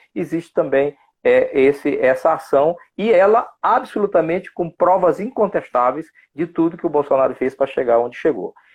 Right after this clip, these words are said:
Então, são fatos que se, que contradiz, que se, e se estabelece uma contradição e que eu julgo que há, vá, em algum momento vai haver um amadurecimento da,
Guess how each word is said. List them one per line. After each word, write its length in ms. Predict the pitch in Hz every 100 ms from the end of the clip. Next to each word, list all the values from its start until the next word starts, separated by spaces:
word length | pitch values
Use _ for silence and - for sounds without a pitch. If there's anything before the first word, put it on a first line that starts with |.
| _ -
Então, 360 | 208 277 302 - _
são 260 | - 254 262
fatos 680 | - 190 214 254 151 123 -
que 180 | 160 151
se, 360 | - 156 - -
que 140 | 139
contradiz, 800 | - 151 147 156 143 - 170 151
que 140 | - 139
se, 140 | -
e 280 | 123 139 - - -
se 100 | -
estabelece 560 | - 143 139 131 202 180
uma 140 | 143
contradição 720 | 147 135 127 113 - 170 214 - _ -
e 140 | 233
que 100 | 220
eu 180 | 277 247
julgo 340 | 170 185 202 214
que 160 | -
há, 180 | 170 170 170 139
vá, 380 | 135 165 151 139
em 180 | 156 165
algum 240 | 151 170
momento 300 | 156 139 160
vai 140 | 170 151
haver 340 | 135 143 143
um 40 | - - 139 139
amadurecimento 680 | 135 135 135 127 123 127 135
da, 260 | 123 123